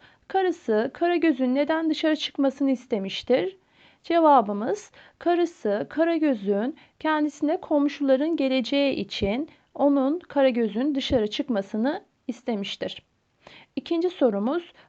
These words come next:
Karagöz doktor, Karagöz doktor yerine kime gitmiştir? Karagöz doktor yerine Hacivat'a gitmiştir. Üçüncü sorumuz, Karagöz yolda kimlerle karşılaşmıştır?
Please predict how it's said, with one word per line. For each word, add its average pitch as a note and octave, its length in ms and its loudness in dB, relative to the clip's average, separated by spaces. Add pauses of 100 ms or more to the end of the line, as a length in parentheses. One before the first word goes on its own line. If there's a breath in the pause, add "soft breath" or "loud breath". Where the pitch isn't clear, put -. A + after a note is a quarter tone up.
Karagöz D#4+ 560 2
doktor, D#4 600 0 (220)
Karagöz D4+ 600 0
doktor B3+ 440 2
yerine A#3+ 520 -2
kime D4+ 260 0
gitmiştir? B3 760 -4 (520)
Karagöz B3+ 720 0
doktor A#3 460 -2
yerine A#3+ 520 -2 (220 loud breath)
Hacivat'a A3 560 -2
gitmiştir. G3+ 800 -8 (640 soft breath)
Üçüncü D#4+ 360 -2
sorumuz, A#3+ 560 -2 (420 soft breath)
Karagöz D#4+ 540 2
yolda D4 340 2
kimlerle D4 560 0
karşılaşmıştır? A3+ 1200 0